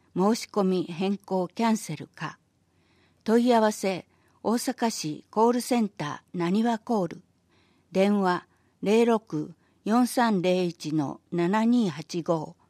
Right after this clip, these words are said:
ファックス、零六六三七三の三三零二。年中無休、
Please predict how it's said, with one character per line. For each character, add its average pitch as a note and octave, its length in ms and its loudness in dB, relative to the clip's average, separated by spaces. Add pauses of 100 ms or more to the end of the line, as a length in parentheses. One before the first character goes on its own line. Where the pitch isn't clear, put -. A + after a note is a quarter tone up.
(420)
フ A3 100 -2
ァ A3 40 0
ッ G#3+ 40 -6 (100)
ク F#3+ 80 -6
ス、 D3+ 320 -10 (400)
零 G#3 240 2
六 F#3 480 -2 (260)
六 F3+ 220 -6
三 B3 320 4
七 F#3 240 2
三 F3 340 -2
の D3 160 -4
三 A3+ 300 -2
三 A3 320 -2
零 D#3+ 240 -2
二。 E3 360 -2 (680)
年 A#3+ 260 4
中 E3 260 -4
無 D3+ 200 -2
休、 D3+ 380 -6